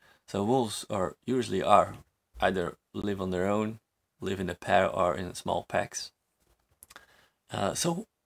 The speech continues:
if you're lucky, you can actually see multiple wolves all together. Alright, this being said,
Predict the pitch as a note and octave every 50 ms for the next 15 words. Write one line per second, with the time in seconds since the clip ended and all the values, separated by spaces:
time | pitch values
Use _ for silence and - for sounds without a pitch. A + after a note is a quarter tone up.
0 | _ - F3 E3 - - C3+ A2 G2+ G2 F#2 - - B2 G2 F#2 F2+ - E2+ -
1 | F#2+ G#2 - - - F2 - - - F#2 F2+ F#2+ G2 G#2 G2+ - - - - F2+
2 | F2+ F2+ F#2 F#2 F#2 - - - - - _ _ _ _ _ - G2+ E2 - -
3 | - F#2 - F2 E2+ - - - - - _ _ _ _ _ _ _ _ _ _
4 | _ _ _ _ _ - A2 G#2+ A2+ A2 G#2+ - - - _ - C#3+ D#3 C#3 A#2+
5 | A2+ G#2+ G#2 - - B2+ B2 - -